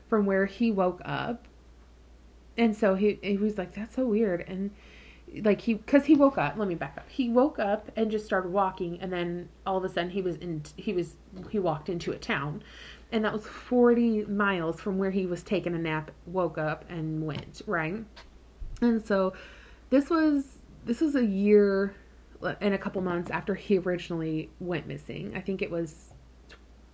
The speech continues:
fifteen months, I think. I think is what the report said. And, um, so that forty mile trek he made after he woke up,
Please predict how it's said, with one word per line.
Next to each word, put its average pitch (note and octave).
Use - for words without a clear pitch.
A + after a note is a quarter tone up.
fifteen A3+
months, E4+
I C#4+
think. F4
I A3+
think G3+
is F#3+
what F#3+
the F#3
report -
said. F3+
And, A3+
um, F3+
so A#3
that A3+
forty C#4
mile C4
trek G#3
he A#3
made F#3
after F#3+
he G3
woke F#3
up, F3